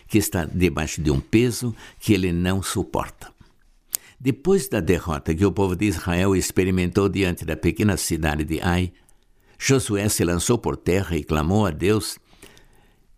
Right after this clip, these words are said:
Só que ele não compreendia o que havia acontecido. Deus, no entanto, lhe mostrou onde estava o problema.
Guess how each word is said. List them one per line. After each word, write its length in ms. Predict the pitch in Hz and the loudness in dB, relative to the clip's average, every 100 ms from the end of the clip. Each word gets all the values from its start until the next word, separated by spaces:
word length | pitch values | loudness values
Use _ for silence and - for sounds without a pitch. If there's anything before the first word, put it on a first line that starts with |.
| _ - | _ -6
Só 220 | - 151 | -2 -2
que 380 | 151 147 - - - _ _ _ _ - - _ - - | 2 0 0 -8 -20 _ _ _ _ -20 -20 _ -4 2
ele 140 | 170 | 2
não 160 | 143 160 | 2 2
compreendia 760 | 147 120 101 95 85 104 78 | 0 2 2 2 4 4 2
o 60 | 67 | 0
que 160 | - | -4
havia 240 | 67 76 60 | -4 -2 -2
acontecido. 600 | - 64 - - - - - _ - - | -2 -2 0 -2 -4 -12 -20 _ -18 -8
Deus, 360 | 101 117 120 107 | 2 4 4 2
no 100 | 101 | 0
entanto, 460 | 92 87 92 92 98 | 0 0 0 2 2
lhe 140 | 98 | 4
mostrou 760 | 95 95 - - 90 87 82 - - - | 4 2 0 0 2 2 0 -6 -20 -2
onde 300 | 160 165 147 | 0 2 2
estava 500 | 139 - 98 90 85 | 0 0 0 0 0
o 80 | 85 | -2
problema. 640 | 92 90 82 50 - - | 0 0 0 -4 -6 -14